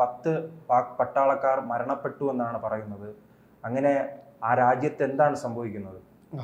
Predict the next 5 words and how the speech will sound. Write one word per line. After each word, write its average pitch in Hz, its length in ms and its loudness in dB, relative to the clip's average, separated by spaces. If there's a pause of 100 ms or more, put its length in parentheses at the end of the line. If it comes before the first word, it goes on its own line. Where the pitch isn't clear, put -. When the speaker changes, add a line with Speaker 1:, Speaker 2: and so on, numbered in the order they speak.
(160)
Speaker 2:
സംഭവിക്കുന്നതുകൊണ്ടാണല്ലോ 175 920 8
അവരിവിടെ 185 320 10
വന്ന് 175 200 4
മാന്തിയത്. 135 360 2 (1040)
ആ 131 40 6